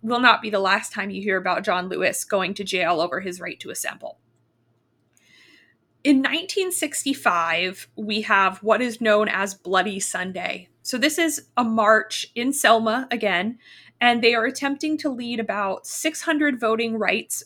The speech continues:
activists and marchers from Selma to Montgomery, Alabama, where they cross the Edmund Pettus Bridge.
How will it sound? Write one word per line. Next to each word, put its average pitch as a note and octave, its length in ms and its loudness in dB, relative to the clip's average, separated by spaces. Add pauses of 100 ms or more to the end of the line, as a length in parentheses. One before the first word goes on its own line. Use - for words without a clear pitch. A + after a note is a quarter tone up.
activists C#4+ 640 0
and G#3 200 2
marchers B3+ 600 -2 (440)
from C#4 240 4
Selma C#4 500 4
to C4+ 140 0
Montgomery, A3 600 0
Alabama, F#3+ 760 -2
where G3+ 260 -2
they G#3 120 0
cross G3 360 0
the A3 140 -4
Edmund G3 240 -4
Pettus F3+ 320 -2
Bridge. - 600 -2